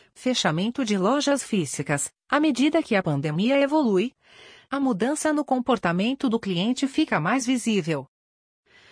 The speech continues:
O cliente precisa ter a opção de compra e se ele quer evitar o contato físico, nada mais justo que possa ter a escolha de receber o produto na sua casa.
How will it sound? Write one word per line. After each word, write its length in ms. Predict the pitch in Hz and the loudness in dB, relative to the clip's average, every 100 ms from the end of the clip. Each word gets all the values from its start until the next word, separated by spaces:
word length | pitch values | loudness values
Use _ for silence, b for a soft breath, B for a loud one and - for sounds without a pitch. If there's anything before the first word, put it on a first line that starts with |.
| b b b - | b b b -4
O 100 | 220 | -2
cliente 500 | 277 220 233 240 254 | 0 0 0 -2 0
precisa 520 | 208 190 254 269 285 | 0 0 -2 0 0
ter 240 | - 233 | 0 2
a 80 | 285 | 2
opção 340 | 277 - 202 | 0 -2 0
de 140 | 190 226 | 0 -2
compra 420 | - 254 277 269 | 0 0 2 2
e 80 | 254 | 0
se 160 | - | 0
ele 240 | 226 233 277 | 2 2 0
quer 280 | - 220 262 | 2 2 4
evitar 440 | 180 165 190 214 | 0 0 0 2
o 60 | 185 | 0
contato 560 | 269 233 208 233 277 | 0 0 0 0 -2
físico, 640 | 247 233 202 156 - 147 - b b b b _ | -4 -2 -4 -4 -8 -12 -12 b b b b _
nada 420 | 180 226 285 247 | 0 2 2 2
mais 320 | 202 220 277 | 2 2 0
justo 420 | 254 190 175 - 294 | 0 0 -2 -4 -4
que 140 | 302 | -4
possa 420 | - 233 269 226 | 0 0 2 0
ter 220 | 190 202 | 0 0
a 100 | 233 | 2
escolha 460 | 285 - 240 269 247 | 0 0 2 4 2
de 80 | 185 | 0
receber 480 | 160 - 151 185 254 | -4 -4 -2 0 0
o 40 | |
produto 500 | 233 165 165 233 269 | -2 -2 -2 -4 0
na 120 | 208 | 0
sua 240 | 156 254 285 | 0 0 0
casa. 540 | 247 175 131 131 123 | 2 0 0 -4 -8